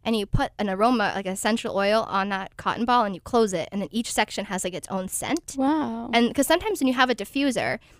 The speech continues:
Speaker 1: you have the diffuser going, and the entire room all of a sudden smells like lavender,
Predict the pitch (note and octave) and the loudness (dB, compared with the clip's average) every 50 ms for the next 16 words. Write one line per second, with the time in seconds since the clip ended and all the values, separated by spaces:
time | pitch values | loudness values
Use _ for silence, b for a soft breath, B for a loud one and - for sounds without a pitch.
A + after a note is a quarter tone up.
0 | b - C4+ C4 D#4 D4+ D#4+ D4 - C#4 C4+ C4+ A#3+ A#3+ G3+ E3 D3 C#3+ A2+ C#3+ | b -2 0 0 0 -2 -4 -4 -2 -2 -2 -2 -2 -2 -2 -2 -2 -2 -2 -4
1 | F3 - - A#3 B3 A#3 G3+ A#3 - - - B3+ C#4+ D#4 C#4+ C4+ A#3 B3 C4+ C#4 | -6 -4 0 0 2 2 0 -2 -4 0 2 2 2 4 2 0 2 2 2 2
2 | A3+ G3+ E3+ G3 G3 G3+ - G3+ - - G3 G3 - E3+ - E3 B2+ D3 - A#2+ | 2 2 0 0 0 0 -4 -6 -6 -4 -6 -4 -4 -6 -6 -6 -6 -6 -6 -8
3 | - - - - | -10 -12 -12 -14